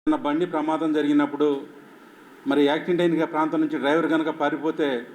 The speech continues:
మరి డ్రైవర్కి పది సంవత్సరాల పైన జైలు శిక్ష విధించాలని, అదేవిధంగా పది లక్షల రూపాయల పైన జైలు, ఆ,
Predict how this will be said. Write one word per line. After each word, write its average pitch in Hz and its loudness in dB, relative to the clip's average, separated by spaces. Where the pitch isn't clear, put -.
మరి 135 -4
డ్రైవర్కి 165 0
పది 156 -2
సంవత్సరాల 160 -2
పైన 160 0
జైలు 156 2
శిక్ష 156 -6
విధించాలని, 147 0
అదేవిధంగా 170 0
పది 160 -4
లక్షల 151 -6
రూపాయల 165 -4
పైన 151 0
జైలు, 165 0
ఆ, 135 -2